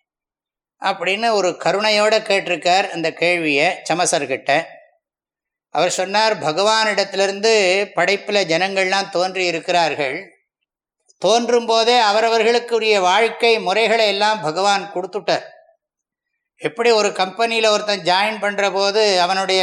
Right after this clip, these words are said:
டெசிக்னேஷன், அவனுடைய ரெஸ்பான்சிபிலிட்டி எல்லாம் டெலிகேட் பண்றாங்களோ, அது மாதிரி இந்த சிருஷ்டியிலேயே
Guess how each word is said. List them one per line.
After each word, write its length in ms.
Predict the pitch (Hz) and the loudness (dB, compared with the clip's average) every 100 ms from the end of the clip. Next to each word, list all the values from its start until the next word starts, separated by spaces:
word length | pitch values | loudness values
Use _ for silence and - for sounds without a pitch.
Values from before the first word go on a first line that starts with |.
| 175 | 0
டெசிக்னேஷன், 800 | 156 165 190 185 185 180 156 180 | 0 -4 -4 -4 -2 -2 -2 -4
அவனுடைய 400 | 180 175 175 165 | -2 -2 -2 0
ரெஸ்பான்சிபிலிட்டி 840 | 160 143 180 185 160 160 160 165 | 0 -2 -2 -2 -2 -6 -6 -2
எல்லாம் 340 | 170 151 175 143 - - _ _ _ _ | -2 0 0 -2 -8 -20 _ _ _ _
டெலிகேட் 420 | 139 175 190 202 - | -6 -2 0 -2 -2
பண்றாங்களோ, 640 | 170 170 185 180 165 185 147 87 - | -6 -2 0 0 0 0 0 -4 -6
அது 240 | - 151 | -4 -2
மாதிரி 340 | 185 220 233 226 202 208 226 233 _ _ _ _ _ _ | 0 0 2 0 -2 -6 -8 -14 _ _ _ _ _ _
இந்த 340 | 147 180 180 190 185 - - | -6 -6 -2 -4 -4 -10 -8
சிருஷ்டியிலேயே 800 | - 196 - 247 247 233 240 | -4 -4 -2 -2 0 2 4